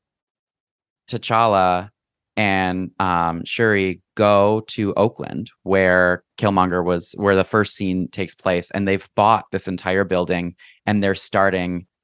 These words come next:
this, like, Wakandan outreach where they are going to provide science education, scholarships, like, um, and resources to the world, essentially saying, like, "We're gonna share our technology." And he, and, and Wakanda, he goes to, like, a U N meeting or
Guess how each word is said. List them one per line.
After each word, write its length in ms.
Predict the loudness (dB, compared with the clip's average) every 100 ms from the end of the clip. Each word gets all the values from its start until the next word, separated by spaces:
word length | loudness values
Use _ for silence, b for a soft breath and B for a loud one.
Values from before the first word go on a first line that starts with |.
| -4
this, 200 | -2 0
like, 160 | -2
Wakandan 640 | -2 -4 0 0 0 -2 -2
outreach 640 | 0 -2 -2 -10 -12 -16 -16 _ _ -4
where 160 | 0
they 180 | 2 2
are 180 | 2 0
going 340 | 0 -2 -2
to 340 | -6 -6 -4 -4
provide 680 | -4 -2 0 2 0 -2 -6
science 380 | -6 -4 -4 -6
education, 720 | -8 -8 -8 -8 -8 -8 -8
scholarships, 880 | -4 0 0 0 -2 -4 -4 -6 -4
like, 280 | -4 -4 -10 b b _ _ _
um, 200 | 0 2 0
and 160 | -4
resources 600 | -2 -2 0 -2 -4 -8
to 280 | -8 -4 -2
the 100 | -2
world, 400 | 2 2 0 -4
essentially 400 | -4 -2 -2 -4
saying, 220 | -4 -4
like, 160 | -4 0
"We're 180 | 0 2
gonna 220 | 0 -2
share 500 | -2 0 2 2 2
our 100 | 0
technology." 720 | -2 -2 0 0 0 -2 -4
And 100 | -2
he, 200 | -2 -6 -2
and, 200 | -4 -2
and 140 | -2 -2
Wakanda, 640 | -2 -2 -2 0 0 -2 -6 b
he 100 | -2
goes 240 | 0 -2
to, 80 | 0
like, 160 | -2 0
a 80 |
U 220 | -2 0 0
N 220 | -2 -4
meeting 280 | -6 -6 -8
or 220 | -10